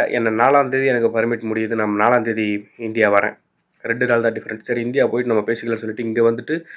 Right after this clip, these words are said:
மெசேஜ் போட்டா, அந்த முதலாளி எந்த ஒரு ரெஸ்பான்ஸும் இல்ல. வாய்ஸ் மெசேஜ் ரெண்டே முக்கால் நிமிஷத்துக்கு பேசி அனுப்புனேன். அதுக்கு முன்னாடி ஃபோன் அடிச்சு பார்த்தேன், எல்லாம் மெசேஜ் பண்ணி பார்த்தேன், ஒண்ணும் கே-, பார்க்கல. இதுக்கு முன்னாடி இதே மாதிரி சேம் ப்ராப்ளம் அவர்கிட்ட ஏற்பட்டது.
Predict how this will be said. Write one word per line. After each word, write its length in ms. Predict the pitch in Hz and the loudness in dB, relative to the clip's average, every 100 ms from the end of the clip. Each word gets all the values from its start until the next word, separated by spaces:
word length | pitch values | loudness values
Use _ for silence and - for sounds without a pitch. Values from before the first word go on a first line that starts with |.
| - - _ - | -20 -20 _ -6
மெசேஜ் 320 | 117 139 117 | -2 0 0
போட்டா, 280 | 107 - 120 151 | -2 2 4 4
அந்த 200 | 120 113 | 4 2
முதலாளி 460 | 110 123 123 113 170 - | 2 4 4 4 -2 -6
எந்த 220 | 127 127 | -6 -2
ஒரு 160 | 120 110 | 0 0
ரெஸ்பான்ஸும் 520 | 107 - 107 101 127 | -2 -4 -8 -4 -4
இல்ல. 200 | 110 123 - _ _ _ _ _ - | -2 -4 -4 _ _ _ _ _ -4
வாய்ஸ் 240 | 113 127 120 | 0 0 0
மெசேஜ் 340 | 107 107 123 151 120 | 0 0 2 0 2
ரெண்டே 280 | 113 139 139 | 2 2 2
முக்கால் 260 | 117 113 | 2 0
நிமிஷத்துக்கு 380 | 110 113 135 123 | -2 -2 -4 -2
பேசி 140 | 117 117 | 0 0
அனுப்புனேன். 340 | 110 107 104 _ - - - | 0 -2 -6 _ -20 -14 -2
அதுக்கு 180 | 123 | 2
முன்னாடி 160 | 135 127 | 2 2
ஃபோன் 180 | 139 135 | 2 2
அடிச்சு 180 | 123 120 | 2 2
பார்த்தேன், 520 | 117 123 123 123 - | 2 4 4 2 0
எல்லாம் 300 | - 123 120 | -2 -2 0
மெசேஜ் 220 | 120 123 117 | 0 -2 -2
பண்ணி 140 | 117 | -2
பார்த்தேன், 220 | 113 123 | -2 0
ஒண்ணும் 220 | 120 120 110 | -2 -2 0
கே-, 240 | 117 110 - | 0 0 0
பார்க்கல. 320 | 127 113 104 | 2 4 2
இதுக்கு 280 | 117 165 151 | 0 -2 -2
முன்னாடி 160 | 143 151 | 0 0
இதே 240 | 123 147 | 4 6
மாதிரி 220 | 151 131 120 | 6 4 0
சேம் 360 | - 147 156 156 | -2 0 2 0
ப்ராப்ளம் 340 | 117 117 139 127 | 0 0 2 2
அவர்கிட்ட 340 | 117 113 110 | 2 2 0
ஏற்பட்டது. 500 | 113 117 - 101 | 0 -2 -4 -8